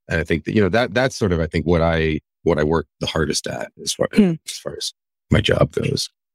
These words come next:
Speaker 2: Yeah, I mean, I feel like that's kind of the art of science communication is, is figuring out how to, how to do that and, and how to find the right metaphors and analogies that work for people.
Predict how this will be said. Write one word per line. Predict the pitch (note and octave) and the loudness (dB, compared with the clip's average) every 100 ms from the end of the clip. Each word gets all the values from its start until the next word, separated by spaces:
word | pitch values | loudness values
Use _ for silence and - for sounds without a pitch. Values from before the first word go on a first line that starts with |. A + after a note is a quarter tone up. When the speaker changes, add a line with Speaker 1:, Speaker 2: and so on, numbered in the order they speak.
| _ - | _ 2
Speaker 2:
Yeah, | B3+ B3 | 4 6
I | |
mean, | B3 | 6
I | B3 | 4
feel | E4 | 2
like | D4 A3 | 2 0
that's | G#3+ | -2
kind | - A3 | 0 0
of | |
the | F3+ | 2
art | - F#3 D#3 | 0 0 0
of | F3+ D#3 | 0 0
science | E3+ D#3 | -2 -2
communication | - E3 D3+ E3 D#3+ D#3 D3+ D3+ | 0 2 4 2 2 2 4 4
is, | E3+ D#3 - | 2 0 0
is | E3+ - | 0 2
figuring | E3+ D#3+ D#3 | 2 2 2
out | D3 C#3 | 0 -2
how | E3 | 0
to, | D#3 C#3 C3+ | 2 0 0
how | - F3+ | 0 0
to | E3 | 2
do | E3 F#3 | 2 2
that | E3 D#3 | 2 0
and, | D3+ D3+ - | 0 0 2
and | D#3 | 2
how | C#3+ E3 | 2 0
to | D#3 | 0
find | E3 E3+ | 0 2
the | D#3+ | 2
right | D#3 - | 2 0
metaphors | D#3+ D#3 - D#3+ D3+ D3+ | 0 0 0 2 2 2
and | D#3+ | 2
analogies | D#3 D3+ D3+ D#3 D3+ D3 - | 2 2 2 4 4 4 2
that | D3+ - | -2 -2
work | E3 G#3 - | 0 0 0
for | G#3 | 0
people. | G3+ F3 E3 D#3 D3+ | 0 2 2 4 2